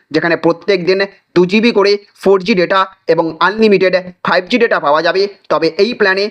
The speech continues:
রিচার্জ করার জন্য আপনার কাছে থাকতে হবে একটি ফাইভ জি ফোন। আর এই প্ল্যানের বৈধতা রাখা হয়েছে চোদ্দ দিন, অর্থাৎ চোদ্দ দিন ধরে দুশো টাকার কমে আনলিমিটেড সীমাহীন ফাইভ জি, সঙ্গে সঙ্গে আনলিমিটেড কলিং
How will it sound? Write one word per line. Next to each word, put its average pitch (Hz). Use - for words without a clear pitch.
রিচার্জ 233
করার 226
জন্য 208
আপনার 156
কাছে 165
থাকতে 185
হবে 185
একটি 156
ফাইভ 156
জি 156
ফোন। 180
আর 151
এই 247
প্ল্যানের 208
বৈধতা 180
রাখা 196
হয়েছে 180
চোদ্দ 143
দিন, 185
অর্থাৎ 170
চোদ্দ 180
দিন 247
ধরে 190
দুশো 175
টাকার 240
কমে 170
আনলিমিটেড 240
সীমাহীন 208
ফাইভ 190
জি, 208
সঙ্গে 165
সঙ্গে 170
আনলিমিটেড 233
কলিং 170